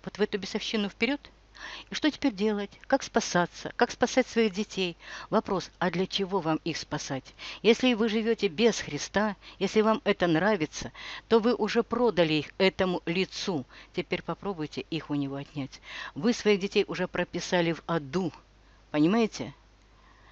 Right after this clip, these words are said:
Ну и для тех, кто, э, кто понял их и, и, и хочет искать,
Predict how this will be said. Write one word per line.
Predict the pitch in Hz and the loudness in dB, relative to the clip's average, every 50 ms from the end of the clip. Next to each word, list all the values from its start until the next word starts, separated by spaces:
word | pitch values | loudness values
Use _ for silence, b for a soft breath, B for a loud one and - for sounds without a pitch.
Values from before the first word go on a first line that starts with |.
| b b b b b b b b b b - - 202 | b b b b b b b b b b -14 -6 0
Ну | 226 254 | 0 2
и | |
для | 220 220 226 | 4 4 2
тех, | - - 226 214 | 4 4 2 2
кто, | - - 214 | 2 0 0
э, | 214 208 202 196 196 190 175 175 170 | 0 2 2 2 2 0 0 -2 -2
кто | - - - 202 | -4 -4 -4 -4
понял | - - 208 196 190 190 | -2 -2 -4 -2 -2 -4
их | 185 - - | -4 -6 -8
и, | - - 190 185 - - | -6 -4 -4 -4 -4 -4
и, | - 175 175 120 135 - 101 92 | -4 -4 -4 -4 -6 -8 -8 -12
и | - - - 185 170 | -12 -8 -8 -8 -6
хочет | - - 185 - - - - | -4 -4 -4 -4 -6 -8 -8
искать, | - - - - 180 175 170 - | -8 -8 -4 0 0 0 0 0